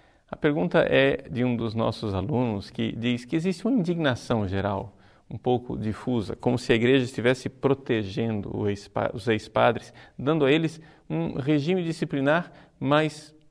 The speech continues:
ameno, menos severo, enquanto a igreja pune e castiga os divorciados, afastando-os da mesa da comunhão. A igreja não estaria privilegiando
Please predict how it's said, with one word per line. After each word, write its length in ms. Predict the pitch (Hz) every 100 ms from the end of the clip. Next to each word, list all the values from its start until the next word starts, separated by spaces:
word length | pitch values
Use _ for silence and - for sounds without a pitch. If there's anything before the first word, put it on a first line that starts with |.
| -
ameno, 480 | - 160 165 131 92 - - _ _ _
menos 400 | 120 131 127 -
severo, 600 | - - 113 127 135 104 - - - -
enquanto 320 | 117 143 160
a 20 |
igreja 260 | 117 147 139
pune 800 | - - - 123 147 135 104 104 -
e 80 | -
castiga 960 | - 107 - - - 147 156 110 98 - - - -
os 200 | 127 110
divorciados, 1120 | 123 117 120 - - 107 107 107 139 - - _ _ _ _ -
afastando-os 800 | 123 135 123 - 123 120 120 104
da 100 | 113
mesa 240 | 104 98
da 120 | 104
comunhão. 360 | - 110 - - - _ _ _ _ _ _ _ _ _ - _ _ _
A 80 | -
igreja 280 | 117 135 131
não 80 | 127
estaria 340 | 131 127 123
privilegiando 1120 | 123 - 135 131 127 120 104 107 127 143 131